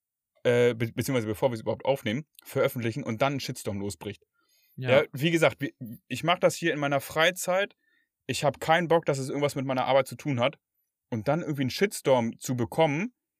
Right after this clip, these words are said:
Speaker 1: der dann vielleicht doch irgendwie in die Medien kommt. Ja, du weißt ja nie, wie das Leben spielt.
Speaker 2: Klar.
Speaker 1: Aber dann, dann, guck mal, ich, ich bin ja schon immer mit meinem Spruch zum, zur Verabschiedung immer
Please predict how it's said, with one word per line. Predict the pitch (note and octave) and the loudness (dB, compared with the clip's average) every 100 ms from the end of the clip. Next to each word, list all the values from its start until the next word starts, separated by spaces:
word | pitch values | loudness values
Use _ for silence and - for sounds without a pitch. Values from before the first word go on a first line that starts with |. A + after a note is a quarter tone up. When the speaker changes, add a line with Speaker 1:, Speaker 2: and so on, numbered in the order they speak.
| _ - | _ -2
Speaker 1:
der | C3+ | 2
dann | C#3+ | 2
vielleicht | - C3+ A#2+ F3 | 4 4 6 6
doch | G#3+ - | 4 4
irgendwie | D3+ C3+ C3 | 2 2 -2
in | - C3+ | -2 0
die | B2+ | 0
Medien | B2 B2+ A#2+ | 0 0 -2
kommt. | - A#2 | -4 -4
Ja, | C#3 | -2
du | D3+ | 0
weißt | D#3 F#3 | 0 0
ja | G3+ | 0
nie, | G#3+ | -4
wie | G#3 | -2
das | G3 | -2
Leben | G3+ G3+ | -2 -4
spielt. | - G3+ A#2 - _ _ _ _ | -4 -4 -4 -4 _ _ _ _
Speaker 2:
Klar. | - A#2 | 0 2
Speaker 1:
Aber | C3 | 6
dann, | E3 F3 - _ | 4 4 -4 _
dann, | D3 D#3+ - _ _ - | -2 -2 -4 _ _ -8
guck | D#3 | -2
mal, | C#3 A#2+ | 2 0
ich, | - - _ _ | -2 -16 _ _
ich | _ C#3 - | _ -14 -10
bin | D3+ | -2
ja | D#3+ | -2
schon | D#3 E3 | 0 -4
immer | D3+ C#3+ | -2 -2
mit | C#3+ | -2
meinem | C#3+ C3 | -2 -4
Spruch | - D#3+ - | 0 -2 -2
zum, | C#3 C3+ B2 | -4 -4 -4
zur | - | -6
Verabschiedung | A#2+ C3 - A#2+ A2 | 0 0 0 -4 -2
immer | B2 A#2 A2+ | 2 4 4